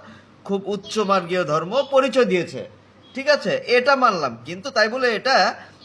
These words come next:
মানে, সবার শেষে দিয়ে দিবে, একদম অন্যান্যের পরেও দিয়ে দিবে। কে সেই লোক, তাকে একটু দেখতে ইচ্ছা করছে। কে সেই ব্যক্তি, তাকে, মানে, চিহ্নিত করতে ইচ্ছা করছে। তার কত বড় দুঃসাহস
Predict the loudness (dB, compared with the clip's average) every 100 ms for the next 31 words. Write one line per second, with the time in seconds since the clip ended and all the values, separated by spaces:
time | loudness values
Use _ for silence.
0 | -10 -8 -4 0 4 2 2 0 2 0
1 | 2 2 2 0 -2 -2 0 0 0 0
2 | 0 0 -6 -2 0 0 0 -2 -2 -2
3 | -4 -4 -8 -20 -20 -6 0 4 2 2
4 | 0 0 0 0 0 0 -2 -8 -18 _
5 | _ -4 -4 2 2 2 -2 -8 -4 -4
6 | -4 -6 -6 -8 -10 -12 -12 -12 -16 -20
7 | -20 -20 -6 -2 0 0 -2 0 0 -2
8 | -6 -8 -8 -10 -20 _ -4 -2 2 2
9 | 2 -4 -14 -20 -20 _ _ _ _ _
10 | -20 -6 -2 0 2 4 4 0 -6 -20
11 | -20 -16 -2 0 0 0 -2 -2 -2 -4
12 | -6 -8 -10 -2 0 2 2 2 2 0
13 | 2 0 0 2 4 4